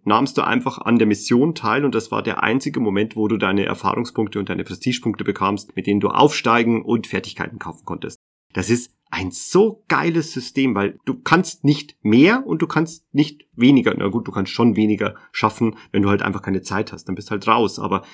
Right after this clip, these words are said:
alle zwei Wochen levelt dein Charakter. Und so die Standardfertigkeit, die zum Beispiel plus eins auf Schießen bringt oder plus eins auf Ausweichen,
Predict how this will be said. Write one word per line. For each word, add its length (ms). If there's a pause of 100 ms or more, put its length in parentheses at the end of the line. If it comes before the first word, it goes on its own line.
(140)
alle 260
zwei 240
Wochen 460
levelt 320
dein 100
Charakter. 500 (320)
Und 440
so 140
die 160
Standardfertigkeit, 1200
die 80
zum 160
Beispiel 520
plus 240
eins 400
auf 160
Schießen 340
bringt 380
oder 200
plus 200
eins 200
auf 120
Ausweichen, 760